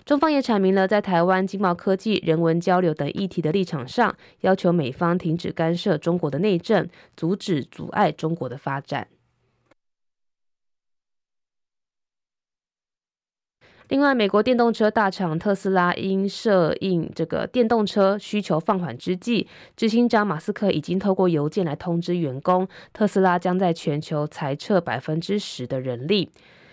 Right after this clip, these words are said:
法新社报道，根据关注电动车的外国科技网站，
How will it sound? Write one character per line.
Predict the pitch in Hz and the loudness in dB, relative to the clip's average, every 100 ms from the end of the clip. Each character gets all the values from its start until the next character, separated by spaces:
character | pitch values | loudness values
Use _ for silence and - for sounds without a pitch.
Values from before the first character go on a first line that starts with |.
| _ - | _ -2
法 | 226 | 2
新 | 254 | 4
社 | 254 | 4
报 | 254 240 | 2 2
道， | 214 170 | 2 0
根 | 170 214 | 0 0
据 | 226 | 0
关 | 214 208 | 2 2
注 | 214 | 2
电 | 202 196 | 2 2
动 | 185 | 2
车 | 180 185 | 2 2
的 | 175 | 2
外 | 190 196 | 4 2
国 | 160 156 | 2 0
科 | 190 | 0
技 | 185 180 | 2 2
网 | 143 127 | 2 0
站， | - 214 | 0 0